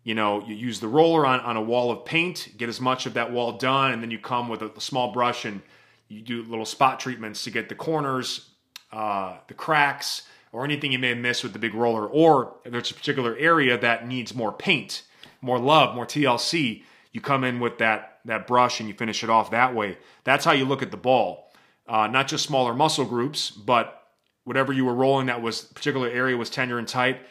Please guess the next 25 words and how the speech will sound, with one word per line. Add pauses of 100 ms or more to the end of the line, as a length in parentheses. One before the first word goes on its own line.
(200)
now
you
wanna
put
more
pressure
per
square
unit
by
coming
in (320)
with
the
ball.
And
again,
the
more
dense
and
hard (540)
the
modality,
the,